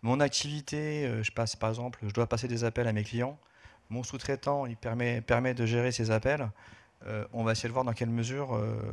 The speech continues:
il va faire le job. Mais il va faire le job pour tenir l'activité.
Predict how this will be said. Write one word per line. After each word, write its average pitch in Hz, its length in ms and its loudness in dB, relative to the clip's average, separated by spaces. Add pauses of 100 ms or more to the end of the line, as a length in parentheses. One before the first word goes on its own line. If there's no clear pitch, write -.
(340)
il 110 100 -4
va 110 80 2
faire 120 140 -2
le 120 100 2
job. 117 300 0 (320)
Mais 107 80 4
il - 20 8
va 113 40 8
faire 123 160 2
le 127 100 2
job 151 320 6
pour - 240 2
tenir 147 240 0
l'activité. 127 560 -2